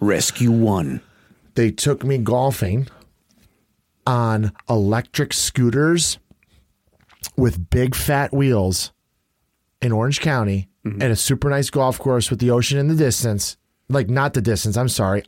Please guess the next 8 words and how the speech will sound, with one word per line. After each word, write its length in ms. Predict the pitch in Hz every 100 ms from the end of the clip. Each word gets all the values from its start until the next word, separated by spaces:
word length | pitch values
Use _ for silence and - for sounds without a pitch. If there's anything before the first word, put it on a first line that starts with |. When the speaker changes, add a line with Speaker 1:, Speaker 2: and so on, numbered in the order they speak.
| -
Speaker 2:
on 200 | 147 135
the 120 | 120
ocean. 360 | 92 80 101 120 _ _
Speaker 1:
Okay. 120 | - - - - - - - - - _ _ _ _ _
Speaker 2:
With 280 | 117 107 85
big 200 | 127 127
fat 340 | 156 139 - _ -
tires, 560 | 135 127 123 123 -